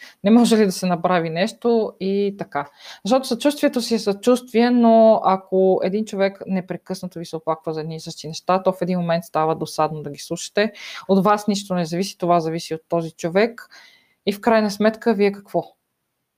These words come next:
Седите така и слушате тези неща постоянно и сте в капан. Същото нещо ви съветвам да не го правите с другите хора. Ако се усещате, че за едни и същи неща им се оплаквате на едни и същи хора и постоянно го правите месеци наред,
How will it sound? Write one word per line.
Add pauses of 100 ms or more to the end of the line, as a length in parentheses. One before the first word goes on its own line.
(180)
Седите
така
и
слушате
тези
неща
постоянно
и
сте
в
капан. (440)
Същото
нещо
ви
съветвам
да
не
го
правите
с
другите
хора.
Ако
се
усещате,
че
за
едни
и
същи
неща
им
се
оплаквате
на
едни
и
същи
хора
и
постоянно
го
правите
месеци
наред,